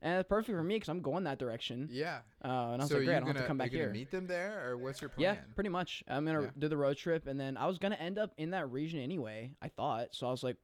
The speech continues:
Speaker 1: "Perfect, I'll just chill," or just, like, road trip up there, and then at some point meet up with them. Maybe if I like the area, maybe I'll stay in there. I have no idea. Um, but it was crazy how all that stuff just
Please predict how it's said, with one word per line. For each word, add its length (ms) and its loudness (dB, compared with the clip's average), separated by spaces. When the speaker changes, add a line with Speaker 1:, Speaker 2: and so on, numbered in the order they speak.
Speaker 1:
"Perfect, 380 -2
I'll 80 -4
just 240 -6
chill," 480 0
or 240 -4
just, 160 -6
like, 180 -2
road 240 4
trip 220 0
up 140 0
there, 340 2
and 160 -2
then 140 0
at 80 -4
some 160 2
point 260 2
meet 140 4
up 120 0
with 120 -2
them. 420 -2
Maybe 200 0
if 100 -2
I 60 2
like 220 -2
the 100 2
area, 220 4
maybe 180 2
I'll 80 2
stay 220 -2
in 80 0
there. 100 2
I 40 4
have 80 0
no 140 -2
idea. 320 -2
Um, 520 -4
but 120 2
it 60 4
was 100 2
crazy 320 2
how 140 4
all 140 4
that 140 2
stuff 260 -2
just 260 -6